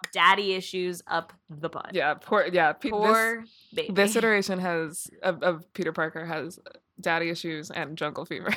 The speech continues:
Speaker 1: <laughs>
Speaker 2: It's so true. I leaned over more than four
Speaker 1: <laughs>
Speaker 2: times while we were watching the movie, just said, "Are you my dad?"
Speaker 1: Literally.
Speaker 2: <laughs>
Speaker 1: S-,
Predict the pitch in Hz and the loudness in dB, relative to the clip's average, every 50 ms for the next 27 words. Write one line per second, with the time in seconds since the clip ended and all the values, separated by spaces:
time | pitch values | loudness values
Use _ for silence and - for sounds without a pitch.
0 | - - - - 240 233 226 - - - - - 254 233 214 196 190 190 185 - | -6 -6 2 4 6 6 6 4 -2 -2 -2 -2 0 2 4 4 4 2 2 0
1 | 233 214 214 208 190 - - 185 202 214 220 226 247 262 262 269 247 254 262 247 | 2 2 4 4 4 4 6 6 6 6 4 2 2 2 4 4 4 6 4 4
2 | 220 - 202 196 196 196 196 196 185 190 190 190 - - 240 262 - - 269 156 | 2 0 -2 -2 0 2 2 2 2 0 -2 -4 -2 0 0 4 6 6 4 4
3 | 151 147 - 190 - - - - 196 190 180 185 185 190 190 190 190 185 170 180 | 2 -4 -4 -6 -8 -12 -16 -16 0 6 8 8 8 8 6 4 4 4 4 4
4 | - 185 180 180 180 170 165 170 175 - 190 175 - - - 190 175 - - - | 2 -2 -4 -4 -4 -2 -4 -4 -4 -4 -4 -4 -2 0 2 2 2 2 -2 -10
5 | - _ _ _ _ _ - 320 302 330 302 220 185 196 220 254 311 339 392 403 | -20 _ _ _ _ _ 0 0 0 0 -2 0 2 4 4 4 2 0 -2 -2
6 | 403 427 427 453 466 466 240 208 202 196 226 480 508 269 - - - 480 453 440 | 0 0 0 0 -2 -4 -4 -4 0 0 2 4 4 4 4 4 4 2 2 2
7 | 381 - - 440 339 359 - - 453 - - - - - - | 2 2 0 0 0 -2 -6 -10 -10 -10 -8 -8 -8 -8 -8